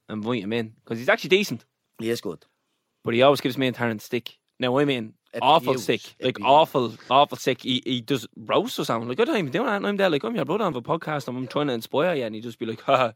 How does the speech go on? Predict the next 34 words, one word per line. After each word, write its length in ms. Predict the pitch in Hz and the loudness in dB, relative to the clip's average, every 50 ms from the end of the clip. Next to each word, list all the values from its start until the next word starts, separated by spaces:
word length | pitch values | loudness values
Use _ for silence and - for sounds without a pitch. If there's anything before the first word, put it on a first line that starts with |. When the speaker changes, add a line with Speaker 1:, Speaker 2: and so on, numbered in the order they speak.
| _ _ _ | _ _ _
Speaker 1:
state 360 | - - - - 131 123 156 | -14 -12 -6 -2 2 2 4
your 140 | - 123 117 | 6 6 6
haircut." 340 | 113 117 117 107 - - - _ _ _ _ | 6 4 2 2 0 -2 -4 _ _ _ _
And 100 | - 113 | -4 -2
I'd 160 | 117 123 120 110 | -2 0 0 0
be 80 | - | 0
like, 220 | - - - 185 - | 0 -2 -2 -8 -12
Speaker 2:
<laughs> 100 | 160 - | -10 -6
Speaker 1:
"Thanks." 360 | 151 151 151 - - - - _ - - - - - - - - - _ - - - - _ | -6 -6 -6 -8 -10 -16 -18 _ -20 -20 -20 -20 -20 -20 -20 -20 -20 _ -20 -20 -20 -20 _
So, 320 | - - - 151 147 139 - _ _ - - - | -2 4 6 6 6 6 2 _ _ -20 -12 -8
he 80 | - 135 | -6 -6
was 80 | 123 120 | -2 2
getting 180 | 160 170 165 139 | 2 2 2 4
brave 240 | 143 151 160 165 147 | 4 4 4 4 2
with 100 | 151 98 | 0 -4
me 100 | 127 120 | -4 -4
the 80 | 120 131 | -4 -4
other 120 | 127 127 | -2 -2
day, 240 | 123 127 127 120 - _ _ _ _ | -2 -4 -6 -6 -10 _ _ _ _
yeah? 160 | - 110 113 | -6 -4 -4
And 80 | 131 117 - _ - | -4 -6 -10 _ -14
he 80 | 110 110 | -12 -10
was 100 | 107 117 | -8 -8
like, 200 | 107 104 - _ _ _ _ - - - _ _ _ _ _ _ _ | -8 -8 -10 _ _ _ _ -18 -18 -18 _ _ _ _ _ _ _
"I've 180 | - 113 113 107 | 0 0 2 4
got 140 | - 113 - | 4 2 4
more 200 | 104 113 110 107 | 6 4 6 6
boards 280 | 110 107 107 107 - | 6 4 2 2 0
than 100 | - 104 | -2 -2
everybody 340 | 107 107 107 101 104 104 101 | -2 0 0 0 0 0 0
in 80 | 101 101 | 0 0
this 140 | 98 101 - | -2 -2 -2
family." 360 | - 104 104 98 101 - - | -2 -2 -2 -4 -6 -6 -2
<laughs> 40 | - | -2